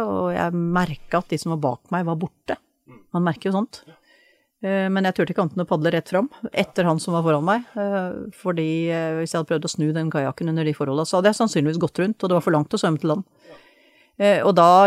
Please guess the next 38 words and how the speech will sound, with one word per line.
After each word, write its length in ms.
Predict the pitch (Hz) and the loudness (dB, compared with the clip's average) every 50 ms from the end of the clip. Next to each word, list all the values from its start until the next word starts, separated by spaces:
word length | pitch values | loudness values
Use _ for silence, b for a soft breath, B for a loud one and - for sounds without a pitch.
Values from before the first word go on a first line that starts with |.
| 196 | 6
gikk 140 | 190 170 - - | 4 2 -2 -2
det 80 | 175 | -4
opp 80 | 160 - | -4 -4
for 140 | - - 160 | -4 -4 -4
meg 60 | 160 156 | -4 -2
at 60 | - | 0
her 220 | 165 160 160 160 165 | 2 2 2 2 2
må 140 | 165 160 156 | 0 0 2
jeg 140 | 156 156 160 | 2 2 2
lære 200 | 156 147 131 147 143 | 2 2 0 0 -2
mer. 140 | - - - | -4 -4 -6
Så 140 | - - 185 170 | -6 -4 -4 -2
da 140 | 165 180 170 180 | 0 0 0 0
satte 240 | 185 - 190 - - | -2 -4 -6 -6 -2
jeg 140 | 160 156 156 | -2 -2 0
i 20 | |
gang 200 | 165 175 202 208 196 196 - - | 0 -2 -2 -2 -4 -4 -6 -6
å 120 | - 175 175 175 170 170 175 175 175 175 175 175 175 175 170 175 | -6 -6 -4 -2 -2 -2 -2 -2 -2 -2 -2 -2 -4 -4 -4 -4
lære 240 | 175 175 165 147 135 | -2 0 0 0 0
meg 160 | 135 135 135 | -2 -2 -2
å 60 | 135 139 | -2 0
rulle, 280 | 190 220 220 214 214 226 233 233 233 226 226 220 214 208 | 0 2 2 2 0 0 -2 -2 -2 -4 -4 -6 -6 -6
jeg 20 | |
satte 240 | 190 - 190 185 - | -8 -8 -10 -10 -8
i 60 | - 175 | -6 -6
gang 140 | 175 170 170 175 170 | -4 -4 -4 -4 -6
å 40 | 165 160 165 170 165 165 | -6 -4 -4 -4 -4 -2
lære 220 | 170 165 151 143 139 | -2 -2 -2 -2 -2
meg 220 | 151 160 165 165 - | -2 -2 -2 -2 -4
å 60 | - 165 - _ | -6 -8 -10 _
padle 460 | - - 190 160 147 135 143 143 170 175 | -6 -6 -4 -4 -4 -4 -2 -2 -2 -2
i 60 | 165 170 | -2 -4
tøffe 300 | - 185 165 - 175 151 | -4 -6 -6 -4 -4 -2
forhold. 300 | 165 175 160 170 247 311 - b b b b b b b b b b b b b b _ - 208 | 0 0 0 0 -2 -4 -8 b b b b b b b b b b b b b b _ -8 -6
Eh, 220 | 190 190 185 185 185 | -4 -4 -2 -2 0
men 160 | 185 196 196 202 202 | 2 4 4 6 4
allikevel 400 | 202 190 - - 135 165 202 196 | 4 2 2 2 4 4 4 2
så 80 | - | 0